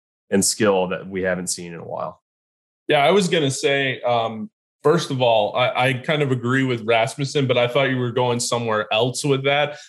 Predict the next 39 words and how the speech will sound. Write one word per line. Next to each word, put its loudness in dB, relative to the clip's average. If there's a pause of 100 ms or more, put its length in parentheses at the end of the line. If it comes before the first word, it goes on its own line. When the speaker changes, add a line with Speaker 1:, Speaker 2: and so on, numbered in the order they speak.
(120)
Speaker 2:
I 4
thought 2
you 4
were 0
gonna -2
say 0
another 0
big -2
guy 4
that 0
we, -4 (260)
we 0
formerly -2
had, 2
in -2
Anthony -2
Mantha. -2 (300)
That, 2
'cause 0 (220)
I 2
feel 4
like 2 (440)
Mantha's 2
strength -2
was -2
shooting 0
the 0
puck, -2
but 4
I 4
think -4
everyone 0
wanted 0
him -2
to -8
be -2
that 2
guy -2
that, -2